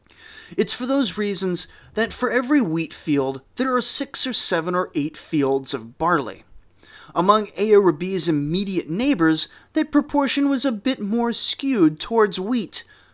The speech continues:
but that's only because they could afford it in that virgin soil. For his part, there was a religious significance to barley.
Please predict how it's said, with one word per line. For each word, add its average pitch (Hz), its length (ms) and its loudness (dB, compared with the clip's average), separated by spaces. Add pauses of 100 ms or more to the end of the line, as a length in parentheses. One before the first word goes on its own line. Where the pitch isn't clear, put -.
but - 80 -18
that's 160 240 0
only 185 220 2
because 165 400 -2
they 180 120 2
could 180 160 0
afford 233 460 2
it - 220 -16
in 147 160 -4
that 165 160 -2
virgin 147 500 0
soil. 139 560 -2 (880)
For 247 140 0
his 277 180 4
part, 143 380 -4 (340)
there 285 140 2
was 269 180 0
a 226 80 0
religious 196 560 2
significance 170 800 -2
to 151 100 -4
barley. 147 460 0